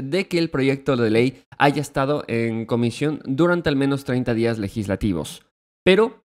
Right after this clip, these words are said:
para, para tal trámite es necesario obtener la firma de la mayoría de los congresistas de la Cámara Baja. Ah, por tanto, los demócratas necesitan la firma de algunos republicanos. Ujujujuy, complicado eso, porque ya saben que las disputas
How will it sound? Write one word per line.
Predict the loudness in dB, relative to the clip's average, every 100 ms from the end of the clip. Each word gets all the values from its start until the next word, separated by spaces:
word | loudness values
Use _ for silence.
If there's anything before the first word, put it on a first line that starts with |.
| -2
para, | 4 4 4 4 2 2 0
para | 0 0 2
tal | 2 2 0 -4
trámite | -2 0 -2 -6 -6
es | -2
necesario | -2 -2 -2 0 2 2
obtener | 2 0 0 2
la | 0
firma | -2 0 2
de |
la | 2
mayoría | 2 2 2 4 2
de |
los | 0 -2
congresistas | -4 -2 -4 -2 -2
de | 0
la | 0
Cámara | 0 0 2
Baja. | 2 0 -4 -8 -20 -20 _ -2
Ah, | 2 4 2 4
por | 4 6
tanto, | 4 4 0 0
los | 2 4 4
demócratas | 2 0 -2 -2
necesitan | -2 -2 -2 -2 0 0
la | -2
firma | 0 0 0
de | 2 2
algunos | 2 0 0 -2
republicanos. | -2 2 2 0 -2 -4 -16 -2
Ujujujuy, | 4 6 6 4 2 0 -2 0 2 2 0
complicado | 0 0 -2 2 6 8 6
eso, | 4 0
porque | 0
ya | 0
saben | 0 -2 0
que |
las | 0
disputas | 0 -2 0 2 0